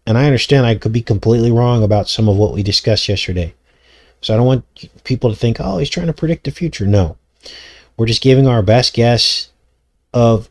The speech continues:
what they, they have in store for us. Okay, so that's what we were doing there. And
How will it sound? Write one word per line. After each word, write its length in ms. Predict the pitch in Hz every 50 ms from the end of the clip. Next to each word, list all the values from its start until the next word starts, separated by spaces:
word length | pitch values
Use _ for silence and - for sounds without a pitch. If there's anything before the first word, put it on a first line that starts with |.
| _ _
what 320 | - 107 127 131 - - _ _ -
they, 360 | 110 120 123 113 101 65 - _ _ _ _ _ _ _ _ _ _ _ _ _ _ -
they 160 | 117 120 127
have 180 | 127 127 131 123
in 120 | 123 113
store 320 | - - - 113 113 110 95
for 260 | - - 90 85 80
us. 320 | 76 - - - - - _ _ _ -
Okay, 360 | 104 - - 104 120 123 131 -
so 200 | - - 113 107
that's 280 | 104 113 117 - - -
what 120 | 117 -
we 100 | 107 110
were 100 | 104 98
doing 260 | 92 101 101 98 95
there. 260 | 90 87 85 82 80 - _ _ - - - - - - - -
And 420 | 117 123 127 127 123 110 110 -